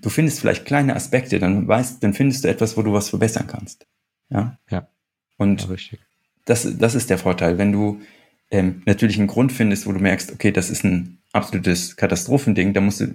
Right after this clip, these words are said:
Speaker 1: vielleicht überlegen, mach, wie mache ich weiter? Schmeiße ich alles um oder mache ich es leer? Aber die Herangehensweise kann sein, dass du halt plötzlich was findest, wo du sagst, „Ah, wenn ich X Y noch mache, dann wird das noch besser, noch spannender.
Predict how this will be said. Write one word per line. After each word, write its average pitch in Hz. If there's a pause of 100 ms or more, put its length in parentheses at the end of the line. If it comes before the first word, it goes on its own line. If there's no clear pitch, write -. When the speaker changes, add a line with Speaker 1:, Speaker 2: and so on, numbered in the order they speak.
(100)
Speaker 1:
vielleicht -
überlegen, 101
mach, 95
wie 110
mache 110
ich 98
weiter? 123 (120)
Schmeiße 101
ich 101
alles 98
um 120
oder 107 (280)
mache 95
ich 95
es -
leer? 127
Aber 101 (360)
die 113
Herangehensweise 113 (360)
kann 113
sein, 113
dass 110
du 110
halt 110
plötzlich 113
was -
findest, 120
wo 110
du 104
sagst, 98
„Ah, 117
wenn 101
ich - (100)
X -
Y 110
noch 98
mache, 101 (220)
dann 104
wird 104
das 101
noch 117
besser, 117
noch 101
spannender. 110